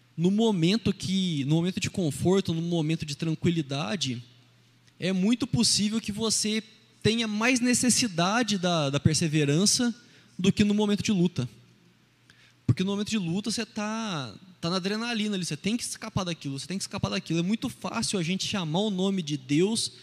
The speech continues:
quando a gente tá em dificuldade. Olha pra trás na sua vida e pensa nos momentos difíceis que você passou e nos momentos de tranquilidade. Em qual momento você orava mais?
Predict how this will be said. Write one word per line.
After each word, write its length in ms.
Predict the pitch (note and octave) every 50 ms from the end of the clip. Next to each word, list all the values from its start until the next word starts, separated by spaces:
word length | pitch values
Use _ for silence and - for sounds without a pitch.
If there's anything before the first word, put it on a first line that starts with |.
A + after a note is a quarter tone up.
| - - - -
quando 160 | - F3+ F#3
a 40 | F3
gente 160 | E3+ G3+ -
tá 80 | - G3
em 40 | G3+
dificuldade. 800 | - - - - F#3+ E3 C#3 B2+ B2 B2 B2 B2 - - - - - - _ _ _ _ _ _ _ _ _ _ _ _ _ _ _ _ _ _ _ _ _ _ _ _ _ _ _ _ _ _ _ _ _ _ _ _ _ _ _ _ _ _ _ _ _ _
Olha 240 | - D#3+ F3+ A3 C4
pra 140 | - B3+ A3+
trás 220 | - F#3+ F3+ E3+
na 80 | E3+ E3
sua 220 | - F#3 D#3 C3+
vida 280 | B2 A#2+ D#3+ G#3 G#3 A#3
e 40 | A3
pensa 360 | - - F#3+ G3+ G#3+ - F#3
nos 120 | E3+ D#3
momentos 440 | D#3+ E3+ E3 D#3+ C#3 D3+ E3+ - -
difíceis 480 | C#3+ D3 D3+ - - D#3+ D#3+ D3 D3+ -
que 80 | -
você 180 | C#3+ C#3 - D3
passou 640 | - - B2 A#2+ B2 - - D3+ D#3+ F#3 A3+ B3+ A#3 - - - _ _ _ _ _ - -
e 60 | D#3+
nos 180 | F3+ G3+ F#3+ F3
momentos 520 | G#3 G#3 G#3 F#3+ F3+ F#3 G3 - - F#3+
de 80 | F3 -
tranquilidade. 800 | - F#3+ F#3+ - G3+ G3+ G3 D#3+ D3 C#3 C#3 C3+ C3 B2 C3
Em 60 | C#3+ D3
qual 180 | - G#3+ A3+
momento 220 | A3 G3+ G3 F#3 F3
você 200 | E3+ E3 - F#3
orava 360 | E3 D3+ D3 D3+ D3 D3 C#3
mais? 480 | B2 B2 A#2 A#2+ B2+ - - - -